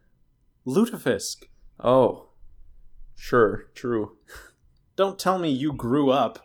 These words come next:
Speaker 1: where you grew up and you don't know about lutefisk.
Speaker 2: I just didn't, I haven't heard that <laughs> word in a very long time.
Speaker 1: It propelled you back in time.
Speaker 2: <laughs>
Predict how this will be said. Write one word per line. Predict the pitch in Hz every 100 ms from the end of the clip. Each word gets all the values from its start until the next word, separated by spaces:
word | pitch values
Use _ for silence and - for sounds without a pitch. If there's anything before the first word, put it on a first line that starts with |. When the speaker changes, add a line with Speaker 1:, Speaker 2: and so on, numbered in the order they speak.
| 101
Speaker 1:
where | 110 135
you | 127 135
grew | 120 127 117 131
up | 113 113
and | 120 117
you | 110 139
don't | 127 127 110
know | 117
about | 113 110 107 92
lutefisk. | 139 165 - 104 185 - - - _ _ _ _ _
Speaker 2:
I | 135
just | 127 113 156 151
didn't, | 147 143 117 -
I | 123
haven't | 135 151 147
heard | 135 113 131 143
that | 113 110 110
<laughs> | 131 123 - - - -
word | 208 202 - 202 214 247 214 196 196 156
in | - 156
a | 143 127
very | 131 139 151
long | 120 120 117 120 -
time. | - - 67 - - - 269 277 - - - - - -
Speaker 1:
It | 120
propelled | 143 147 - 139 156 127
you | 120
back | 113 - -
in | 135
time. | 131 131 117 143 131 147
Speaker 2:
<laughs> | 151 - 170 - - -